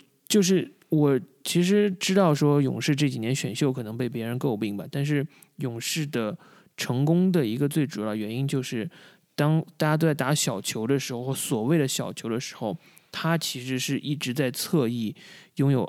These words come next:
二三号位的球员，他永远是比联盟平均二三四这三个位置比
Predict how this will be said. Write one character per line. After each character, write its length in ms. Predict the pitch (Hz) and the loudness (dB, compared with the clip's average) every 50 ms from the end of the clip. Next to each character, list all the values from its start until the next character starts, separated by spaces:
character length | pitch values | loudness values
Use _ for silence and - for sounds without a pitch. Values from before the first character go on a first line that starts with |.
| - - | 0 0
二 140 | 160 147 | 0 2
三 240 | 139 - 156 156 156 | 2 2 2 2 4
号 160 | 151 156 143 | 4 2 2
位 140 | 135 131 123 | 2 2 0
的 60 | 117 | -2
球 260 | - - - 120 107 107 | -2 -4 -4 -2 -2 -2
员， 200 | 107 110 117 135 | -2 -4 -6 -6
他 140 | - - | -4 -2
永 220 | 143 123 117 143 156 | -2 0 2 2 2
远 120 | 135 117 | 2 2
是 140 | 123 - 139 | 0 -2 -4
比 160 | 120 117 101 | -4 -4 -4
联 160 | 98 107 117 | -4 -4 -4
盟 180 | 123 120 120 131 | -2 -2 -2 -4
平 240 | 131 - - 123 123 | -4 -6 -6 -6 -4
均 240 | 131 131 135 147 - - - _ _ | -2 -2 -2 -2 -4 -6 -14 _ _
二 140 | - 151 139 | -2 -2 2
三 200 | - 165 165 170 | 4 4 4 4
四 320 | 160 - - 175 131 90 | 2 0 0 0 0 0
这 160 | 160 - 143 | 0 -2 -2
三 240 | 139 - - 156 156 | -2 0 2 2 4
个 80 | 147 139 | 4 4
位 140 | 143 139 123 | 2 2 0
置 140 | - - 156 | -2 -4 -8
比 180 | - 113 107 | -8 -8 -8